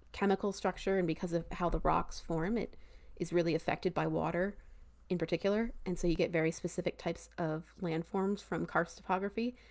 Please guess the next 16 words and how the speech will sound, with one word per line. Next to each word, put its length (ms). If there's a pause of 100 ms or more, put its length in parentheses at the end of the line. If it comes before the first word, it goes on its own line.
(400)
And 320 (100)
if 240
you 640 (100)
wanna 180
look 220
up 140
some 200
really 240
great 480 (180)
karst 480
topography, 840 (460)
you 80
should 180
Google, 680
um, 380 (100)
karst 580